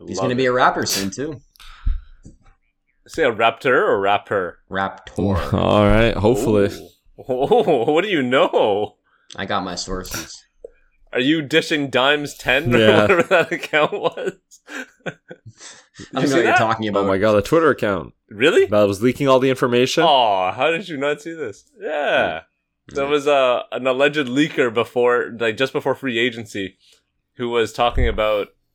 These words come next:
Speaker 2: uh, s-, players, like, signing contracts before Woj and Shams got it out there.
Speaker 1: Was he correct every time?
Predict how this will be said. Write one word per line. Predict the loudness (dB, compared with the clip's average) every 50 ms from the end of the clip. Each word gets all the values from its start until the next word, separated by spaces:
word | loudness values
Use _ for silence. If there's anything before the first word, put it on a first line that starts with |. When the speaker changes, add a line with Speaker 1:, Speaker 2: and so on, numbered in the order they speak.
| _ _ -6
Speaker 2:
uh, | -4 -4 -4 -4 -6 -8 -10
s-, | -14 -20 -20
players, | -20 _ -4 0 0 0 0 0 -2
like, | -4 -2
signing | 0 0 0 0 0 -4
contracts | -6 -4 -4 -4 -2 -2 -2 -2 -2 -2 -6 -10 -16
before | _ -16 -12 -6 -2 -2 -2 -2 -4 -6 _ _ _ _ _ _ _ _ _ _ _ _ _
Woj | -18 -6 0 2 2 2 2 0 -2 -4
and | -4 -4 -4 -4 -4
Shams | -2 0 0 0 0 -2 -8 -10
got | -8 -4 -4 -2 -2
it | -2 -4
out | -4 -4 -6 -6
there. | -8 -8 -8 -8 -10 -14 _ _ _ _ _ _ _ _ -14
Speaker 1:
Was | -10 -8 -8 -8 -8
he | -12 -10
correct | -8 -6 -6 -4 -4 -6
every | -8 -8 -8 -10
time? | -10 -8 -8 -8 -10 -12 -16